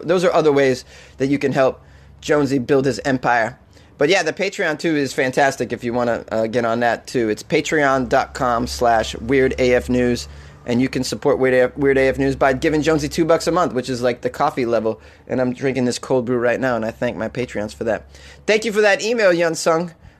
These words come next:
Love it. And yeah, I'm gonna keep laughing at my shit. It's just, it, it makes me laugh. You know, like I said, I'm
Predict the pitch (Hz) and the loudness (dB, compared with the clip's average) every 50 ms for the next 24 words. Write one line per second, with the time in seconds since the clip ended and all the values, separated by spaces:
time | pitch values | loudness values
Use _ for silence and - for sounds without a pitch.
0 | _ _ - 135 180 202 175 175 170 - _ - 151 185 220 262 160 131 147 202 | _ _ 0 2 2 4 4 2 2 0 _ -4 -2 0 0 0 0 0 0 -2
1 | 226 226 214 - 196 147 135 135 120 117 123 120 117 87 104 101 107 - - 123 | -2 -4 -4 -6 -6 -2 0 0 0 0 0 -2 -2 -2 -2 -4 -4 -2 -2 0
2 | 107 101 135 - 180 170 - - - - 147 147 151 - 170 170 175 175 175 - | 0 0 0 -2 -4 -6 -6 -10 -4 -2 -2 0 2 0 0 2 0 0 0 0
3 | 170 160 160 156 123 87 - - - - - 123 123 127 123 127 131 131 - 143 | 2 2 4 4 2 0 -2 -6 -14 -10 -6 -2 -2 0 0 0 0 0 0 -4
4 | - - 156 131 127 123 113 | 0 0 2 2 2 0 0